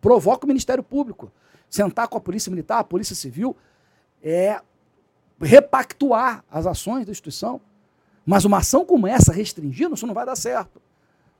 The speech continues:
"Ei, mas assim, mas assado." Eu falei, "Pô, olha só, pô, n-, n-, eu, é o que eu tenho a dizer." Aí encerraram momentaneamente a primeira reunião, fui embora, aí depois apresenta a D P F,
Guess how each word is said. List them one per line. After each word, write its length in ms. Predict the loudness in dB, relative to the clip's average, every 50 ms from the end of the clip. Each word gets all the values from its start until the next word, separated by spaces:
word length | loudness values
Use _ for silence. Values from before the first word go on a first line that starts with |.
| -12 -10 -8 -6
"Ei, 140 | -6 -6 -6
mas 220 | -4 -6 -6 -6
assim, 400 | -6 -8 -8 -4 -2 -2 0 0
mas 200 | 0 -2 -2 -4
assado." 500 | -4 -6 -4 -2 -2 0 0 -2 -2 -6
Eu 60 | -8 -10
falei, 180 | -10 -12 -10 -10 -12 -10 -6
"Pô, 100 | -4 -4
olha 240 | -2 -2 -4 -4 -6
só, 260 | -8 -10 -12 -12 -14 _ _ _ _ _ _ _ _ _
pô, 120 | -8 -6 -6
n-, 140 | -6 -8 -10 -12
n-, 300 | -12 -12 -12 -16 -20 -20 _ _ _ _ _ _
eu, 160 | -4 -4 -4 -2
é 160 | -4 -4 -2
o 80 | -2 0
que 100 | 2 2
eu 80 | 0 2
tenho 160 | 2 0 0
a 40 | 0
dizer." 360 | 0 0 0 0 0 -2 -4 _ _ _ _ _ _ _ _ _ _ _ _ _ _ _ _ _ _ _ _ _ _ _ _ _ _ _
Aí 240 | -8 -2 2 2 2
encerraram 440 | 2 2 0 2 4 4 4 4 2
momentaneamente 680 | 2 0 -2 -2 -2 -2 -2 -2 -2 -4 -6 -8 -10
a 40 | -16
primeira 260 | -12 -10 -8 -6 -4
reunião, 380 | -4 -6 -6 -8 -10 -10 -12 -12
fui 180 | -12 -12 -12
embora, 400 | -10 -8 -6 -6 -6 -8 -10 -12 -14
aí 80 | -12 -12
depois 360 | -10 -12 -8 -8 -8 -8 -8
apresenta 420 | -10 -12 -12 -12 -12 -12 -14 -12
a 40 | -14
D 80 | -14 -12
P 120 | -10 -8
F, 280 | -8 -8 -10 -14 _